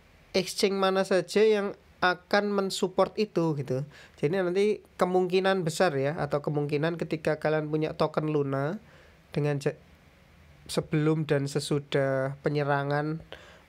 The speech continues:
atau runtuhnya Luna Classic kemarin itu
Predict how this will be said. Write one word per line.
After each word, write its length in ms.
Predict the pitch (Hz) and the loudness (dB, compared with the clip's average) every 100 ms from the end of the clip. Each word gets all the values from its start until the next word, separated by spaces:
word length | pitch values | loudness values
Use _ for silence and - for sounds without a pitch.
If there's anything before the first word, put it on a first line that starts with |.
| 160 | -4
atau 320 | 147 151 151 | 0 2 2
runtuhnya 1040 | 156 147 156 156 151 151 147 147 147 147 | 2 2 0 0 0 0 0 0 0 -2
Luna 400 | 151 156 151 147 | -2 -2 0 -2
Classic 400 | 143 151 151 165 - - - - _ | 0 0 0 -6 -6 -20 -20 -20 _
kemarin 480 | 165 151 135 143 165 | -2 0 0 0 -2
itu 320 | 160 160 202 | -2 -2 -2